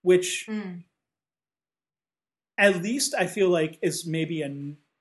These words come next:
Speaker 1: I, I do kind of feel like it might have been a little overstated and a little overdramatic,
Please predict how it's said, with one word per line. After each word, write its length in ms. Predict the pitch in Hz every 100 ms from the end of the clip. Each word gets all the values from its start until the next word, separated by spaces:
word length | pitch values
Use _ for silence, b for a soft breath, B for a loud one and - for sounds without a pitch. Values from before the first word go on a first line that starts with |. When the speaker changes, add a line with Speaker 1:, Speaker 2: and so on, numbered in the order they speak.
| _ _ _ _
Speaker 1:
I, 160 | 185 233
I 100 | 214
do 200 | 170 233
kind 220 | 233 196 185
of 80 |
feel 180 | 175 170
like 400 | 151 139 139 - _ _ _ _ _ _ _ _ _ _ _
it 80 | 170
might 160 | 175 240
have 80 | 220
been 120 | 175
a 60 |
little 300 | 151 160 160 180
overstated 680 | 156 151 - 147 147 156
and 80 | 147
a 40 | 135
little 260 | 135 135
overdramatic, 600 | 139 127 139 127 139 190